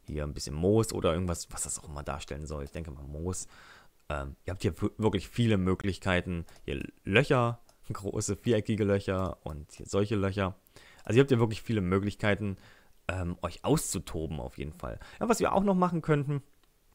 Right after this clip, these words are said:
wäre auf jeden Fall im Wasser noch. Ähm, da haben wir hier auf dem B-Reiter, haben wir hier irgendwo, ah, hier unten, haben wir hier noch, ähm, ein paar, ähm, Seerosenblätter.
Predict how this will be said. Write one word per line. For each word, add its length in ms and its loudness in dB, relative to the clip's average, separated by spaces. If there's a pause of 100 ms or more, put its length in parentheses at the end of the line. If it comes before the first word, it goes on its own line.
(800)
wäre 680 6 (240)
auf 120 -2
jeden 120 2
Fall 140 2
im 180 -2
Wasser 240 4
noch. 280 -6 (280)
Ähm, 320 -2
da 100 -2
haben 100 0
wir 80 4
hier 180 4
auf 80 0
dem 180 -6 (240)
B-Reiter, 760 -2 (580)
haben 260 0
wir 180 4
hier 560 -2
irgendwo, 880 0
ah, 100 4
hier 160 0
unten, 260 -8 (380)
haben 140 -2
wir 80 0
hier 140 -2
noch, 320 -8 (340)
ähm, 380 -6
ein 60 -12
paar, 580 -8 (680)
ähm, 280 -10
Seerosenblätter. 920 2